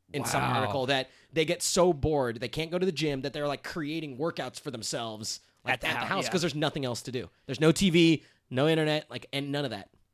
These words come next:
Speaker 1: How nuts is
Speaker 3: And
Speaker 1: that?
Speaker 2: What's the reason for that?
Speaker 1: I mean, I think it's just sequestered so that you can't
Speaker 2: It's like the O J
Speaker 3: A
Speaker 2: trial.
Speaker 3: controlled and <laughs>
Speaker 1: Yeah, a controlled experiment.
Speaker 3: controlled environment.
Speaker 1: I don't know, but I
Speaker 3: <laughs>
Speaker 1: heard
Speaker 3: Okay,
Speaker 1: that, and
Speaker 3: fair.
Speaker 1: I, I was just crazy. And I guess they don't, because they also don't want spoilers. Like, if you're going out and about,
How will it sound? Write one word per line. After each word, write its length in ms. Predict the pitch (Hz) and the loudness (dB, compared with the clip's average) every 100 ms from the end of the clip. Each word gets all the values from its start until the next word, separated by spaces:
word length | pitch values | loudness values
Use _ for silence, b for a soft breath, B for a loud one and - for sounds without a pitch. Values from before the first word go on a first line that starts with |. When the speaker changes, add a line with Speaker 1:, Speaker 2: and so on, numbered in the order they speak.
| _ _ _ _ _ _ _ - | _ _ _ _ _ _ _ -4
Speaker 1:
How 80 | |
nuts 260 | 170 170 165 | 2 4 4
is 60 | 160 | 4
Speaker 3:
And 100 | 160 | 2
Speaker 1:
that? 60 | |
Speaker 2:
What's 140 | 160 - | 0 0
the 100 | 156 | 0
reason 320 | 175 175 190 | 0 -2 -4
for 100 | 196 | -4
that? 220 | 214 233 _ _ _ _ _ _ _ | -4 -6 _ _ _ _ _ _ _
Speaker 1:
I 60 | 190 | -2
mean, 160 | 226 240 | 2 2
I 60 | |
think 180 | 226 285 | 2 0
it's 100 | 247 | 2
just 280 | - 190 - _ _ _ _ _ | 6 6 4 _ _ _ _ _
sequestered 800 | - - - 151 175 - 185 170 | -2 0 2 2 4 4 4 6
so 140 | - | 4
that 220 | 143 143 139 | 6 4 2
you 80 | |
can't 520 | 127 147 143 151 143 - _ _ _ _ _ | -4 -2 -2 0 -2 -6 _ _ _ _ _
Speaker 2:
It's 100 | - | -14
like 100 | 147 | -12
the 100 | 113 | -4
O 140 | 113 165 | 2 4
J 160 | 139 | 4
Speaker 3:
A 40 | 107 | 0
Speaker 2:
trial. 160 | 151 117 | 4 6
Speaker 3:
controlled 420 | 147 175 165 160 | 8 8 8 4
and 320 | 156 - 196 | -2 -6 -6
<laughs> 40 | 190 | -2
Speaker 1:
Yeah, 260 | 214 202 | 2 4
a 60 | 165 | 2
controlled 460 | 185 175 185 170 160 | 0 0 4 4 4
experiment. 400 | - 240 160 165 | 2 2 4 4
Speaker 3:
controlled 200 | 165 185 | 6 4
environment. 720 | 185 170 156 160 196 185 185 - - | 4 4 4 4 4 4 2 -6 -6
Speaker 1:
I 80 | |
don't 120 | 196 220 | -2 0
know, 100 | 160 | 0
but 120 | 165 | 2
I 60 | 156 | 2
Speaker 3:
<laughs> 20 | |
Speaker 1:
heard 140 | 196 | 2
Speaker 3:
Okay, 80 | 131 | 0
Speaker 1:
that, 160 | 160 160 | 0 0
and 160 | 127 | -2
Speaker 3:
fair. 80 | 120 | -4
Speaker 1:
I, 160 | 135 131 | -6 -2
I 20 | |
was 200 | 160 127 | -2 -2
just 220 | - 135 | -6 -10
crazy. 300 | - 139 156 | -6 -4 -2
And 120 | 185 262 | 0 0
I 40 | |
guess 140 | 294 | 2
they 100 | 294 | 4
don't, 220 | 262 247 170 | 4 4 2
because 200 | 196 196 | 0 2
they 60 | |
also 140 | 233 202 | 0 -2
don't 120 | 175 | -4
want 160 | 185 | -4
spoilers. 460 | - - 190 160 123 | -6 -4 -2 -2 -2
Like, 100 | 131 | -6
if 80 | 123 | -4
you're 80 | 196 | -2
going 220 | 170 160 | 0 0
out 120 | 151 | -2
and 80 | 131 | -4
about, 400 | 110 113 135 - | -6 -6 -6 -8